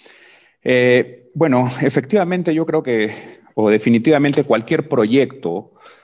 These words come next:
que se haga va a ser beneficioso, no solo para Arequipa, sino para el país, ¿no es cierto? Eh, en este caso, el proyecto Majes, eh, es un proyecto que requiere la región, que es importante, que va a generar mucho empleo,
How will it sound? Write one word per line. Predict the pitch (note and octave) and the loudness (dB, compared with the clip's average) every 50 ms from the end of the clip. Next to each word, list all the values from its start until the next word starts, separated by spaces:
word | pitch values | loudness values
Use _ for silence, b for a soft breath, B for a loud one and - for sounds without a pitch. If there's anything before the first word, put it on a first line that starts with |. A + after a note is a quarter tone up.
| b b b b _ _ _ | b b b b _ _ _
que | - G#2 G2+ | -6 -6 -6
se | - - A2 G2+ | -4 -2 -2 0
haga | G#2 A2 F#2+ E2+ F2+ F2+ - - - - _ _ _ _ _ _ _ _ _ _ _ _ _ _ _ _ _ - | 0 0 0 0 -2 -2 -4 -6 -10 -18 _ _ _ _ _ _ _ _ _ _ _ _ _ _ _ _ _ -12
va | A2 G#2+ G#2 G2+ G2 G#2 - | -6 -4 -2 0 0 0 0
a | G2 | -2
ser | F#2+ - - G2 G2 | -2 -4 -4 -4 -4
beneficioso, | G2 F#2 F2+ F2+ - G2+ - - C3+ A#2 A2 - - G2+ | -4 -6 -6 -8 -10 -10 -4 -2 0 0 0 -2 -4 -4
no | G#2+ G#2+ G#2 | -4 -4 -6
solo | - - G#2+ G2+ F#2+ | -4 -4 -4 -4 -2
para | - F2+ F2 | -4 -4 -6
Arequipa, | E2 - - - A2 F#2 - F#2 F#2 | -6 -6 -8 -8 -8 -6 -6 -6 -8
sino | - - E2 F2 - | -8 -10 -14 -14 -12
para | - E2 E2 | -10 -8 -8
el | D#2+ D#2 | -8 -6
país, | - D#2+ E2+ G2+ E2 - - | -6 -4 -4 -4 -6 -8 -12
¿no | - - | -18 -20
es | - | -18
cierto? | - - - - - - - B B B B B B B B B B B B B B B B _ - | -16 -18 -18 -18 -18 -20 -20 B B B B B B B B B B B B B B B B _ -12
Eh, | - G#2 G2+ E2+ F2 F2 E2+ G2 - | -10 -6 -4 -4 -2 -2 -2 -2 -4
en | G#2+ G#2 G#2 | -2 -4 -4
este | G#2+ - - A2+ | -4 -4 -6 -4
caso, | A#2+ C3+ B2+ B2 B2+ B2 | -2 -2 -2 -2 -2 -2
el | G#2 G2 | -4 -4
proyecto | - G2+ G2+ G#2+ G2+ - A2+ G#2+ | -2 -4 -4 -4 -4 -4 -4 -2
Majes, | A2 A2+ A2 - A2 A2 A2+ A2+ - - - _ - | -2 -4 -4 -4 -4 -4 -4 -6 -10 -20 -20 _ -12
eh, | A2 G2+ G2 G2 G2+ G2+ G2 G2 - - - | -12 -10 -8 -8 -8 -8 -8 -10 -14 -14 -14
es | G#2 G#2 - G#2+ | -14 -12 -10 -12
un | G#2+ - | -12 -10
proyecto | - F#2+ G2 G#2 C#3+ G3+ - G#2 - G2+ - - _ _ _ _ _ _ _ _ _ _ _ _ | -8 -8 -6 -6 -8 -8 -6 -6 -6 -6 -8 -10 _ _ _ _ _ _ _ _ _ _ _ _
que | _ - F3+ | _ -10 -8
requiere | G2 G2+ F#2+ - - A#2+ A#2+ A2 G2 | -8 -8 -8 -8 -6 -4 -4 -2 -4
la | F#2+ F2 | -4 -6
región, | - - - - A2+ G2+ G2 G2+ G#2 - | -8 -10 -10 -6 -6 -6 -6 -8 -10 -8
que | - F#2+ | -8 -10
es | F#2+ - - | -8 -8 -10
importante, | G#2+ F#2+ - F#2+ - - - A#2+ A#2 A2+ G#2 F#2+ F#2 - F2+ F#2 F#2 - b b b b b b b b b b b | -12 -10 -10 -12 -12 -8 -4 -4 -2 -2 -4 -6 -6 -8 -8 -8 -10 -12 b b b b b b b b b b b
que | _ - A#2 | _ -4 -2
va | A#2 | -2
a | A#2+ | -2
generar | - - G2+ G#2 G#2+ A2+ A#2 | -2 -4 -8 -6 -4 -4 -4
mucho | A#2 A#2 B2 B2 B2 B2+ A2 | -4 -4 -4 -4 -6 -6 -8
empleo, | G2 F#2 - G#2+ G#2 G#2 G#2 G2 G2+ - G#2 - | -10 -8 -4 -2 -2 0 0 -2 -4 -6 -10 -16